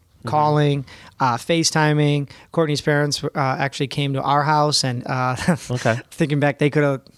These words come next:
Speaker 1: They,
Speaker 2: taken
Speaker 1: they,
Speaker 2: the trash
Speaker 1: they
Speaker 2: out.
Speaker 1: don't li-, they could, they coulda probably brought a phone charger too.
Speaker 2: <laughs>
Speaker 1: Maybe even wiped off the kitchen counter.
Speaker 2: Yeah, yeah,
Speaker 1: You know.
Speaker 2: yeah. But they were, they, they let the dog out,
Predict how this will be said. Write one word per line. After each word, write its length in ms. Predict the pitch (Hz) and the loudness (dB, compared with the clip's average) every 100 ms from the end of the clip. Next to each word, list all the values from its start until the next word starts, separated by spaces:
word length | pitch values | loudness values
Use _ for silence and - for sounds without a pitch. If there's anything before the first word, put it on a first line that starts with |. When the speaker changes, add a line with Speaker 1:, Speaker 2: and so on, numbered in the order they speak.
| _ | _
Speaker 1:
They, 180 | 123 143 | -4 0
Speaker 2:
taken 220 | 147 139 151 | 0 0 0
Speaker 1:
they, 100 | 151 | 0
Speaker 2:
the 40 | |
trash 280 | 156 131 135 | 0 0 0
Speaker 1:
they 80 | 151 | 0
Speaker 2:
out. 40 | |
Speaker 1:
don't 180 | 165 156 | 0 0
li-, 100 | 151 | 0
they 200 | 156 147 | 0 -2
could, 160 | 143 - | -2 -6
they 180 | 156 151 | -4 -2
coulda 220 | 175 139 | 0 -2
probably 260 | 165 147 131 | 0 0 0
brought 240 | 135 127 | 0 0
a 60 | 117 | -2
phone 260 | 151 143 | -2 -2
charger 320 | 139 123 110 | 0 0 0
too. 240 | - 160 135 - 285 | 0 0 0 -2 -2
Speaker 2:
<laughs> 200 | 190 - | -4 -2
Speaker 1:
Maybe 280 | 151 175 160 | -2 0 0
even 220 | 139 131 | 0 0
wiped 220 | 127 123 | -2 0
off 200 | 139 - | -2 -4
the 60 | 123 | -4
kitchen 300 | 139 120 117 | -4 -4 -4
counter. 340 | 147 147 104 | -2 0 0
Speaker 2:
Yeah, 340 | 170 156 139 127 | 0 2 2 2
yeah, 300 | 139 131 127 | 2 0 0
Speaker 1:
You 80 | 123 | 0
know. 100 | 135 | 0
Speaker 2:
yeah. 160 | 123 - - | -2 -6 -2
But 100 | 165 | 0
they 140 | 180 | 0
were, 280 | 185 180 175 | 2 0 0
they, 180 | 165 175 | 0 0
they 200 | 127 156 | 0 0
let 160 | 156 165 | 0 0
the 100 | 175 | 0
dog 320 | 147 143 147 | 2 2 2
out, 400 | 143 143 139 139 | 2 2 2 -2